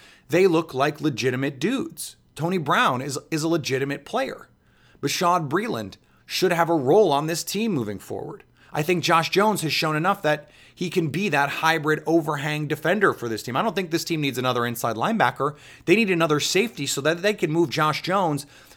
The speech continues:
to the linebacker position where he rightfully should be. And if you can have formations personnel-wise where you have Blake Martinez, Oren Burks, and Josh Jones all on the field at once, that gives you an awful lot of versatility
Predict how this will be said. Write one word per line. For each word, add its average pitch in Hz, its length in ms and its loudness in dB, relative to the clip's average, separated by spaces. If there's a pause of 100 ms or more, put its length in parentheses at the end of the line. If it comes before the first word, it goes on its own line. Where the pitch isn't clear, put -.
(120)
to 190 180 2
the 143 120 4
linebacker 151 640 4
position 143 460 -2
where 143 140 2
he 165 180 -8
rightfully 165 500 0
should 147 380 -2
be. 196 380 -8 (720)
And 170 100 2
if 131 100 -2
you 170 100 -4
can 180 160 -2
have 170 420 0
formations 143 720 -2
personnel-wise 151 720 -2
where 117 120 -2
you 156 120 -2
have 156 220 -2
Blake 165 240 -2
Martinez, 147 560 -4
Oren 160 300 -2
Burks, 143 340 0 (420)
and 175 200 0
Josh 151 240 4
Jones 160 260 0 (100)
all 165 180 6
on 160 100 2
the 143 80 0
field 147 260 0
at 123 120 0
once, 175 300 0
that - 200 -6
gives 147 220 -4
you 131 120 -2
an 135 80 -6 (140)
awful 196 420 4
lot 180 240 4
of 151 120 -2
versatility 123 800 -4